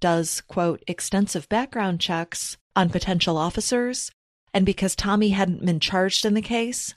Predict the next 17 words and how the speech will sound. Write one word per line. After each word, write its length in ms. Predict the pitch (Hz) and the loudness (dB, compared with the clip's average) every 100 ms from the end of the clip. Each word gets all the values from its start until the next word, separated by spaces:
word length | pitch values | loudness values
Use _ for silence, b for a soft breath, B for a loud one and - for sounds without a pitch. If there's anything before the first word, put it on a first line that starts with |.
| - | 0
nothing 380 | 185 180 170 160 | 2 4 2 -2
came 260 | 175 160 | -2 0
up. 320 | 175 170 - - _ _ _ _ _ _ _ _ _ 226 | 0 0 -2 -10 _ _ _ _ _ _ _ _ _ 2
Another 440 | 226 285 370 403 | 4 4 2 0
puzzling 540 | - 247 240 240 220 - | -2 -4 -2 0 0 0
aspect 560 | 180 190 - 202 - | -2 -2 -2 -4 -4
of 160 | - 180 | -6 -2
this 220 | 185 185 | -4 -4
case 440 | - 196 202 208 - | -6 -4 -4 -6 -6
is 160 | 196 | -6
the 120 | - 190 | -2 -2
exact 480 | 165 220 214 - | 0 -2 -2 -4
relationship 640 | 220 190 165 - 175 - 185 | -4 -2 -2 0 0 0 -2
between 380 | 180 - 160 151 | -4 -6 -4 -2
Nikki 340 | 180 190 185 | -2 -2 -4
and 240 | - 156 160 | -4 -8 -8
Tommy. 640 | - 165 165 151 147 | -6 -4 -4 -4 -8